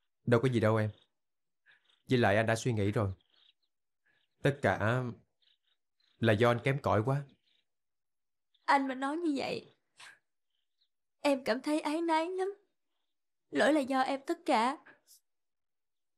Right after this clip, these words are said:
Speaker 2: Em xin lỗi anh.
Speaker 1: Không sao đâu em. Với lại bây giờ mọi chuyện nó đã không quan trọng nữa.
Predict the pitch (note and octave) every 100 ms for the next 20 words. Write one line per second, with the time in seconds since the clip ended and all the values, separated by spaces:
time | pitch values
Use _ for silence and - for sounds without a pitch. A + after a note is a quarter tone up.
0 | _ - D4+ D4 C4+ B3 A#3+ F4 D#4+ D4+
1 | - _ _ _ _ _ _ _ _ _
2 | _ _ _ _ _ - A2+ A#2+ A2 A2+
3 | A2+ - _ _ _ _ _ _ _ _
4 | _ _ _ _ _ C#3+ C3+ G#2 A#2 A2
5 | G#2 G2+ G2 G2+ - _ _ _ _ _
6 | - A#2 A#2 A2+ A2+ A#2+ A#2+ C3+ A#2+ A#2+
7 | G2 G#2 G#2+